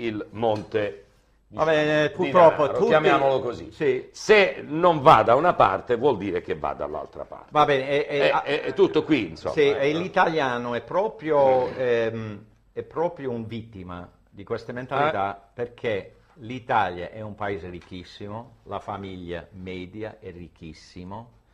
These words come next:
Speaker 2: Io ti dico, una famiglia media statunitense, se loro hanno cinquantamila dollari di valore, è già assai.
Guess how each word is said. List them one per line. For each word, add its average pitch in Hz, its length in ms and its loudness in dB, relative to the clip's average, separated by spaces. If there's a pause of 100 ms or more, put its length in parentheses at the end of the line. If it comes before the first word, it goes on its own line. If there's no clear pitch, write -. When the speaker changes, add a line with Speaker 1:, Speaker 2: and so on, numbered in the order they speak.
(460)
Speaker 2:
Io 113 140 -4
ti 117 140 -12
dico, 101 520 -8
una 107 180 -12
famiglia 104 440 -10
media 104 500 -8
statunitense, 107 1300 -10 (280)
se - 220 -6
loro 104 280 -4
hanno 104 400 -8
cinquantamila 104 960 -12 (140)
dollari 95 540 -6
di 90 160 -14
valore, 107 600 -6
è 101 100 -18
già 95 240 -16
assai. 78 520 -14